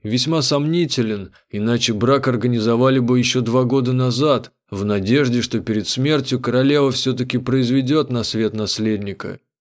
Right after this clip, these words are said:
Но ни один лекарь не гарантировал, что она проживёт достаточно долго, чтобы родить ребёнка, поэтому совет не стал рисковать.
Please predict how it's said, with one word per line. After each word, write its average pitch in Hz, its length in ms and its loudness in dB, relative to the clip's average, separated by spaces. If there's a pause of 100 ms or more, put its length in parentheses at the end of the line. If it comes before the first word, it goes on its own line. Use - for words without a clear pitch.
(140)
Но 98 240 -2
ни 113 100 0
один 127 320 2
лекарь 151 380 2
не 143 120 0
гарантировал, 143 760 2
что - 260 -6
она 104 180 -2
проживёт 123 500 0
достаточно 127 680 0
долго, 120 560 0 (160)
чтобы 98 340 -2
родить 101 380 -2
ребёнка, 113 640 -2 (380)
поэтому 110 380 0
совет 113 360 0
не 117 120 -2
стал 143 340 2
рисковать. 107 720 -2